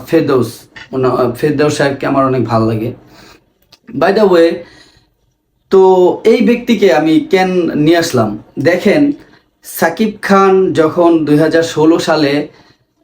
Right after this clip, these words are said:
আপনার যৌথ প্রযোজনার সিনেমা শিকারী নির্মাণ করে,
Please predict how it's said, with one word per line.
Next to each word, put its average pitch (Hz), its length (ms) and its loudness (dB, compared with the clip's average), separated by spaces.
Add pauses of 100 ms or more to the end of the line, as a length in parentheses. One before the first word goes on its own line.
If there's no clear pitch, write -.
আপনার 135 640 -2 (760)
যৌথ 165 280 2 (540)
প্রযোজনার 170 540 2
সিনেমা 151 560 0
শিকারী 160 440 0
নির্মাণ 156 360 0
করে, 113 300 -4